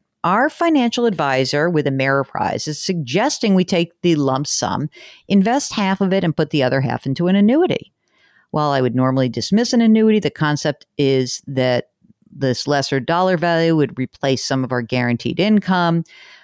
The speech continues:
blah, blah, blah. My first impression is that this is not a good investment." Let me just say this.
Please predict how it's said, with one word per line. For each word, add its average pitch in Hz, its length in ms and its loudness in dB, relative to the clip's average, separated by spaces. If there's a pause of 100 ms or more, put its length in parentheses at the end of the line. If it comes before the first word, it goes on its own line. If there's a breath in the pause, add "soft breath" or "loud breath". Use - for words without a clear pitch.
(140 loud breath)
blah, 131 200 -2
blah, 127 180 -2
blah. 196 640 2
My 147 180 0
first 175 320 -2
impression 151 500 -2
is 131 180 -2
that 123 180 -4
this - 160 -2
is 139 100 -6
not 127 220 0
a 127 40 -2
good 120 180 -2
investment." 117 520 -4
Let 151 100 0
me 165 80 2
just 156 180 -4
say 123 140 -2
this. - 400 -6